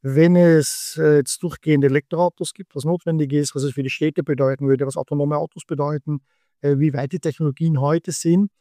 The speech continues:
und wie man das, äh, sozusagen extrapolieren kann.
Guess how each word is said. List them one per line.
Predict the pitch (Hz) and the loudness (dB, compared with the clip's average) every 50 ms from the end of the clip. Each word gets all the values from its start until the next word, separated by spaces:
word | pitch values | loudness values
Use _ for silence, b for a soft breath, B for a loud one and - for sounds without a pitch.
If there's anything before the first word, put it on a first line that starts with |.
| _ _ _ _ _ - | _ _ _ _ _ 2
und | 156 156 160 160 160 156 147 151 143 151 | 4 4 6 4 2 0 -2 -2 0 2
wie | 170 | 2
man | 175 175 175 151 | 4 4 4 4
das, | 151 160 165 151 - - - - - - - 302 | 4 4 4 4 2 -2 -8 -14 -20 -20 -10 -4
äh, | 247 165 | -2 -2
sozusagen | 151 139 - - 170 165 | -2 -2 -2 -2 -2 -2
extrapolieren | 151 - - - 165 135 - 156 151 147 165 165 170 170 - | -2 -2 -2 -2 -2 0 2 2 2 2 2 2 2 2 0
kann. | - 131 123 123 135 | -2 -10 -12 -12 -14